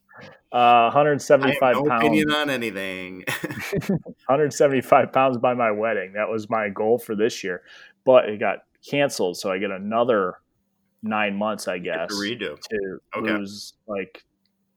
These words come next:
Speaker 1: I guess it's only, like, ten pounds, but.
Speaker 2: Nice, dude. Yeah, I, I'm gonna be, uh, hundred seventy-five by your, no, I won't, uh, by your wedding too. No, uh,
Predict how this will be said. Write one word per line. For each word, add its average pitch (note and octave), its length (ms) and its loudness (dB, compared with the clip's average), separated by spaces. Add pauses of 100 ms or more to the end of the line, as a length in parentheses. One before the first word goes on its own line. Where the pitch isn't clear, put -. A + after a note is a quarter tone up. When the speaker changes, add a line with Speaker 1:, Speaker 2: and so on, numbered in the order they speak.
Speaker 1:
I A#2+ 60 -6
guess B2+ 280 -6
it's - 140 -16
only, F#2 180 -10
like, E2+ 140 -16
ten F#2 200 -10
pounds, F#2 440 -10
but. E2+ 220 -16 (1040)
Speaker 2:
Nice, G2+ 400 -8
dude. F#2 220 -20 (180)
Yeah, G#2+ 120 -8
I, A2+ 220 -6
I'm B2+ 100 -4
gonna C#3 140 -4
be, A#2+ 380 -6
uh, F2+ 320 -6 (360)
hundred A2 320 -8
seventy-five G2+ 520 -8
by F2+ 100 -8
your, F2 220 -10
no, E2+ 160 -14
I D2+ 100 -18
won't, D#2+ 220 -20 (100)
uh, A2+ 260 -4
by A#2 140 -2
your A2+ 200 0
wedding G2+ 320 -6
too. A2 200 -6 (320)
No, G#2+ 300 -4
uh, G2 180 -4